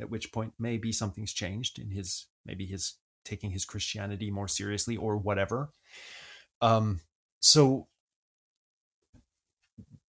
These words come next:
the link with Christmas here, and this happens kind of outside the texts and we have to interpret, but the day, the holy day of the sun,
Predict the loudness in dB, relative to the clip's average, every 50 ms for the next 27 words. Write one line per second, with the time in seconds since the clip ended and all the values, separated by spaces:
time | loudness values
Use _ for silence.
0 | _ _ _ _ _ _ -16 -12 -8 -4 0 2 2 4 6 6 6 6 4 2
1 | 4 4 4 4 4 4 2 0 0 -2 -4 -8 -10 -14 -14 -18 _ _ _ _
2 | _ _ _ _ _ _ _ _ _ _ _ -18 -18 -14 -6 0 2 4 4 4
3 | 2 4 4 4 4 4 4 2 2 2 2 2 0 0 -4 -4 0 2 2 6
4 | 6 6 8 8 6 4 4 2 -2 -4 0 -2 -2 0 0 0 0 0 0 -2
5 | 0 0 -2 -2 -2 -6 -4 -2 2 4 4 4 2 0 -4 -6 -6 -12 -20 -20
6 | -20 -8 0 2 2 4 2 0 -8 -18 -20 -20 -20 -20 _ -4 0 2 2 2
7 | 2 4 6 6 6 6 4 2 0 -2 -2 0 4 4 4 6 4 4 6 6
8 | 6 6 4 2 0 0 -2 0 2 6 8 10 10 8 8 4 -4 -6 -6 -8